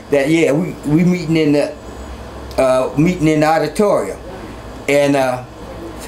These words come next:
now, uh, myself and, and Donald Vassar, we were both, uh, uh, in the, uh, in that play,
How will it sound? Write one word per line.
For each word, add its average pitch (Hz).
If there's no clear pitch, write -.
now, 165
uh, 147
myself 202
and, 156
and 143
Donald 190
Vassar, 190
we 180
were 185
both, 196
uh, 147
uh, 147
in 175
the, 143
uh, -
in 170
that 147
play, 180